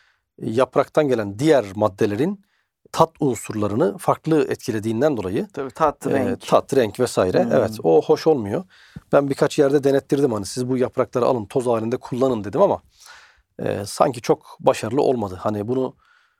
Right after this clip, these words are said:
Speaker 1: e, çayda olabilir. Mesela bitki çaylarında bu olabiliyor.
Speaker 2: Hmm.
Speaker 1: E, bunu yapanlar var biliyorum. Orada bir sorun yok. Ama böyle, e,
Speaker 2: Ya bu çok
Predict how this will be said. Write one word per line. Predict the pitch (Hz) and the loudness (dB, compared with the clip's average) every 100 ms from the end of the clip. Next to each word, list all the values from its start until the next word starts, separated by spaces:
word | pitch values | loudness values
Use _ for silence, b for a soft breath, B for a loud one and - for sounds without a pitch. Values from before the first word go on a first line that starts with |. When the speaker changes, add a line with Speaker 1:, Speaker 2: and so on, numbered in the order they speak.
| _ - | _ -10
Speaker 1:
e, | 104 101 - | -8 -8 -4
çayda | - 185 196 | 2 4 6
olabilir. | 220 180 120 - | 4 2 0 -4
Mesela | 120 120 | -6 -4
bitki | 135 - 180 | -6 -6 2
çaylarında | 165 160 156 175 | 4 4 4 2
bu | 165 - | 2 4
olabiliyor. | 151 120 92 - _ _ _ - | 2 0 -4 -6 _ _ _ -6
Speaker 2:
Hmm. | 147 160 143 117 110 | -4 -2 -2 -2 -2
Speaker 1:
E, | 117 | 0
bunu | 151 156 - | 2 2 2
yapanlar | 156 156 143 139 | 4 4 2 2
var | 120 127 | 2 0
biliyorum. | 139 135 117 220 - - | 0 0 0 -2 -8 -2
Orada | 165 180 | 2 2
bir | |
sorun | - 170 | 2 2
yok. | 165 147 - _ b b b _ | 4 2 -2 _ b b b _
Ama | 180 175 | 2 4
böyle, | 175 175 185 _ _ _ _ _ _ - | 6 4 2 _ _ _ _ _ _ -8
e, | 135 113 107 107 - 50 50 - | -4 -2 -2 -4 -6 -10 -12 0
Speaker 2:
Ya | 151 196 | 0 0
bu | |
çok | 202 208 | -2 -4